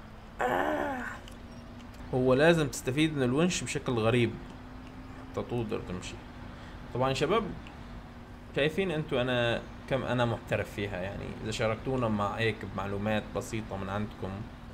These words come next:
عن اللعبة بيكوني ممنون. جد يعني بيكوني مو بس ممنون، ممنون كتير.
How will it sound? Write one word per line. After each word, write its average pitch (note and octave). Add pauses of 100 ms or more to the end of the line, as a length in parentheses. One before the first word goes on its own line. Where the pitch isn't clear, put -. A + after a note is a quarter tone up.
(920)
عن G#2
اللعبة G2+ (360)
بيكوني A#2+
ممنون. G#2 (1500)
جد G#2+ (280)
يعني F2 (280)
بيكوني A#2
مو C3
بس C3
ممنون، F#2 (160)
ممنون A#2 (100)
كتير. B2